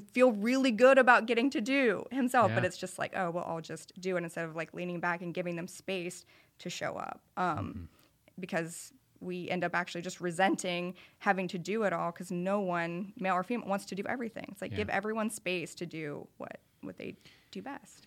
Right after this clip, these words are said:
Speaker 2: So y-, th-, I think the first thing is you, you came to this self-awareness, and it, you know,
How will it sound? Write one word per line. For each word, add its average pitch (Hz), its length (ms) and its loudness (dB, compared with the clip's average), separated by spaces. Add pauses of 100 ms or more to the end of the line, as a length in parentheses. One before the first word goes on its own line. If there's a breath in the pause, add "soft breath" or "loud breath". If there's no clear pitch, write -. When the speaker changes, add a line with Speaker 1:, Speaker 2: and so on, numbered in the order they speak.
Speaker 2:
So - 160 8
y-, 131 240 4
th-, 131 140 2
I 123 80 4
think 123 160 6
the 117 80 0
first 147 360 4
thing 117 300 6
is 101 320 2
you, 123 340 4 (120)
you 117 160 -2
came 123 300 4
to 113 60 2
this 101 160 0
self-awareness, 95 880 -4 (180)
and 98 120 -8
it, 95 120 -10
you 98 80 -10
know, 87 180 -8